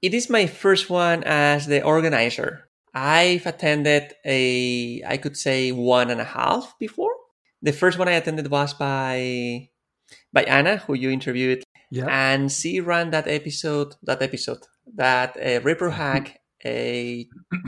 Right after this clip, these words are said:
Speaker 1: year and a half ago. And that was quite, uh, interesting. That was quite, uh, illustrative in the sense of seeing whether you could reproduce a paper. As a researcher myself, I've been in that situation before,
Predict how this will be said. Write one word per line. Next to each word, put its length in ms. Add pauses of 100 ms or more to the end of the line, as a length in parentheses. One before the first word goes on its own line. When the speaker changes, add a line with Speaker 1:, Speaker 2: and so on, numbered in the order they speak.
(140)
Speaker 1:
year 260
and 80
a 60
half 260
ago. 520 (260)
And 100
that 120
was 180
quite, 360
uh, 40
interesting. 760 (140)
That 120
was 140
quite, 340 (160)
uh, 720 (260)
illustrative 680 (120)
in 420
the 100
sense 560
of 420 (320)
seeing 880 (420)
whether 260
you 200
could 220
reproduce 420
a 40
paper. 440 (640)
As 480
a 200
researcher 400
myself, 520
I've 220
been 240
in 160
that 160
situation 480
before, 680